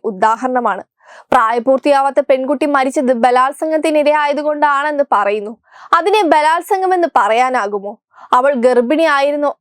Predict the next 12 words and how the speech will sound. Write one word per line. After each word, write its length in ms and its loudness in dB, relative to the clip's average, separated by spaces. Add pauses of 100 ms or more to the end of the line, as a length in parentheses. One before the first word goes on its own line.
അല്ലെങ്കിൽ 560 0
പ്രേമബന്ധത്തിലായിരുന്നോ? 1160 0 (340)
അക്കാര്യം 500 2 (100)
അന്വേഷിച്ചിട്ടുണ്ടോ? 920 0 (180)
ഞാൻ 240 0
പോലീസിനോട് 540 2
ചോദിച്ചിരുന്നു. 600 -2 (360)
അവർ 160 0 (100)
പ്രതികളെ 500 2
അറസ്റ്റ് 360 -2
ചെയ്തിട്ടുണ്ട്. 580 0 (200)
ഒരാളുമായി 580 2